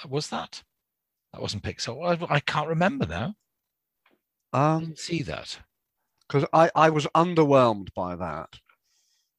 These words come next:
Speaker 2: but that may
Speaker 1: Uh,
Speaker 2: not have been Pixar.
Speaker 1: No.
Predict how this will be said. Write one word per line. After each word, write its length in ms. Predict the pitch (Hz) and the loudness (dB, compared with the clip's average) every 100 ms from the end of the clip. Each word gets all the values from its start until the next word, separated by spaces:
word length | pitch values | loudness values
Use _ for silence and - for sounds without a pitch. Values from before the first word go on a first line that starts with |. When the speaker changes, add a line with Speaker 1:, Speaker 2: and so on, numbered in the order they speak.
| _ _ - | _ _ -6
Speaker 2:
but 140 | 113 | 2
that 180 | 123 117 | 2 2
may 140 | 123 | 0
Speaker 1:
Uh, 60 | 123 | 0
Speaker 2:
not 160 | 117 | -2
have 100 | 107 | -4
been 160 | 110 104 | -6 -6
Pixar. 420 | 131 - 101 90 - _ _ _ _ _ _ - | -8 -8 -10 -12 -14 _ _ _ _ _ _ -12
Speaker 1:
No. 320 | 113 107 101 | -8 -8 -8